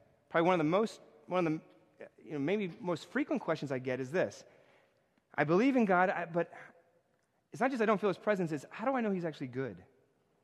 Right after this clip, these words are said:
Or people who are asking the question, they don't know if they wanna actually, uh,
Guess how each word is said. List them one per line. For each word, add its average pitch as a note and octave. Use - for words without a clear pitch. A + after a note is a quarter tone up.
Or F#3+
people G#3
who G3
are F3+
asking F#3
the E3
question, G3+
they D3+
don't F3
know E3+
if F3+
they D#3+
wanna D3
actually, C3+
uh, A#2+